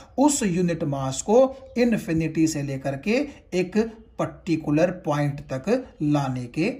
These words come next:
लिए। और वो पर्टिकुलर पॉइंट कहाँ होगा? Inside the gravitational field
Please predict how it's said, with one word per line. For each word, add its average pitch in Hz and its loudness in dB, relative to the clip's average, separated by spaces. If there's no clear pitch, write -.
लिए। 156 2
और 156 0
वो 143 0
पर्टिकुलर 185 -2
पॉइंट 190 -2
कहाँ 175 0
होगा? 190 0
Inside 170 0
the 202 -2
gravitational 151 0
field 151 0